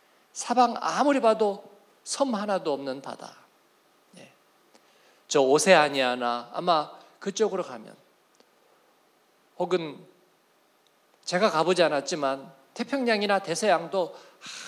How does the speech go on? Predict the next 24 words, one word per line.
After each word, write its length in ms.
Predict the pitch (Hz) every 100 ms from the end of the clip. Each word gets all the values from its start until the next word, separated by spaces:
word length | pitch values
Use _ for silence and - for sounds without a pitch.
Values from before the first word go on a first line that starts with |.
| - 311
한 120 | 269
복판에 360 | 190 - 196
들어가면 420 | 190 175 160 156 156
그런 260 | 220 240
바다가 380 | 175 147 160 156
나올 260 | 123 135 135
거예요. 320 | 120 101 - - _ _ - -
아무리 500 | 180 190 269 381 381 330
가도 260 | 240 214
섬 240 | - 311 247
하나 400 | 220 185 160 - - -
보이지 280 | 123 107
않는 100 | -
거예요. 160 | - _ _ _ _ _ _ - -
그리고 220 | 165 151
바다 260 | - - 170
색깔도 460 | 156 - 131 127
아주 220 | 120 135 117
막 160 | 117 _ _ _ _ _ -
짙고 520 | - - - - - - -
푸르고, 460 | - - - - - _ -
예, 100 | - _ -
무서운, 440 | 123 - 165 113 - - _ _ - 185 196 202 202
거기다가 640 | - 120 131 123 127 170